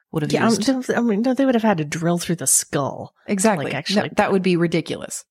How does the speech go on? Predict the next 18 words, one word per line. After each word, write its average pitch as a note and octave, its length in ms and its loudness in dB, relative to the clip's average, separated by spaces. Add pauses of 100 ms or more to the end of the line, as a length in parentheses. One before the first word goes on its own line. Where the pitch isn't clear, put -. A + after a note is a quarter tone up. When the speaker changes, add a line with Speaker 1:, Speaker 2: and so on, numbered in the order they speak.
(220)
Speaker 2:
Yeah. F3 260 -2
Speaker 1:
And D#3+ 140 -4
your F3+ 120 2
skull's G#3 420 2
not F#3+ 160 2
exactly D3+ 500 -2 (160)
super - 680 0
good D3+ 300 0
insulation. C#3+ 760 -4 (440)
Uh, - 60 -12
Speaker 2:
Yeah, C#4+ 140 -4
Speaker 1:
in B3 60 -8 (140)
my - 40 -4
Speaker 2:
bones A3+ 340 2
not A3+ 180 2
Speaker 1:
research. G#3 80 -12
Speaker 2:
good A3+ 120 -2
insulators. E3+ 720 -2